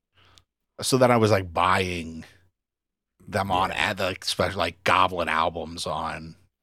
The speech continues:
Speaker 1: Amazon
Speaker 2: Yeah, you can't do
Speaker 1: Prime
Speaker 2: that.
Speaker 1: just so that I had them, and then I was like, s-, and a bunch of Pizzarelli stuff that they didn't have just on the Prime stuff. So then I started paying for Amazon Music. I mean, they s-, they still don't have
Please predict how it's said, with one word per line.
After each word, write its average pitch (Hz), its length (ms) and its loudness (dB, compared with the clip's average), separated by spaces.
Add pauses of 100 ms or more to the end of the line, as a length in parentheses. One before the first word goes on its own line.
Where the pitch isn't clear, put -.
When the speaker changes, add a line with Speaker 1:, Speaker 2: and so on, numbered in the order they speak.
(100)
Speaker 1:
Amazon 101 540 -2
Speaker 2:
Yeah, 57 180 -8 (120)
you 175 80 -4
can't - 80 -2
do - 80 -2
Speaker 1:
Prime 107 400 4
Speaker 2:
that. 101 80 -6
Speaker 1:
just 110 180 -2
so 113 140 6
that 110 100 6
I 110 100 4
had 120 300 4
them, 101 120 0
and 101 80 -2
then 104 80 -4
I 107 40 -2
was 110 120 -2
like, 113 200 -2
s-, - 180 -16 (420)
and 113 120 2
a 110 40 0
bunch 104 220 4
of 98 80 -10
Pizzarelli 92 560 -4
stuff - 380 -4
that 90 160 -8
they 90 120 -6
didn't 90 200 -8
have 87 520 -8 (460)
just - 220 0
on 95 120 2
the 85 80 -10
Prime 104 340 2
stuff. - 260 -2
So 135 100 4
then 139 160 6
I 131 80 6
started 98 300 2
paying 87 180 -8
for 80 160 -12
Amazon 76 400 -12
Music. 67 280 -18
I 175 40 -2
mean, 220 120 2
they 220 100 8
s-, - 180 2
they 247 160 6
still 226 200 6
don't 139 160 6
have 90 180 -4